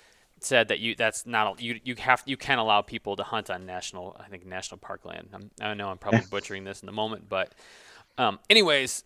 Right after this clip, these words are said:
Speaker 1: th-, we're not sure if, uh, what happens is, uh, if wilderness area falls within that or if it's excluded. And I think it's excluded. But I've called everybody, everybody I know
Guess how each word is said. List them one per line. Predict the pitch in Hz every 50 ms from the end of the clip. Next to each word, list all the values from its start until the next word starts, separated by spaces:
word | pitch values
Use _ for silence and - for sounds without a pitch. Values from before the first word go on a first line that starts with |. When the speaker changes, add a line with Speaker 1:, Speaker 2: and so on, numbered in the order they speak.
| _ _
Speaker 1:
th-, | - 160 135 - -
we're | 165 170
not | 190 160 -
sure | - 185 175
if, | 151 - -
uh, | 143 131 123 117 110 110
what | 123 127 -
happens | 147 151 147 139 135 123 117
is, | 117 110 110 104 - -
uh, | - 107 101 95 95
if | - 104 - - - -
wilderness | 131 135 143 156 147 139 123 113 107 -
area | 110 110 104 101 101 101
falls | - - - 123 113 107 107 104 - -
within | 110 98 - - 117 117 113 110 101 98 95 92 - - _ _ _ -
that | 98 98 90 90 90 - - _ _ _ _ _ _ _ - -
or | 101 95
if | 90 -
it's | 101 92 -
excluded. | 98 - - - - 127 117 95
And | 98 90
I | 90
think | - - 160 170
it's | 165 151 -
excluded. | 127 - - - - 147 147 139 110 95 98 98 - _ _ _ _ _ - _ _ _ _ _ - - - _ _
But | - 160 143 147 147 123
I've | 139 156 151
called | - - 165 151 139
everybody, | 127 120 127 120 104 101 92 95 92 92 _ _ _ -
everybody | 135 147 160 147 151 147 147 143
I | 135
know | 131 127 127 123 123 123 123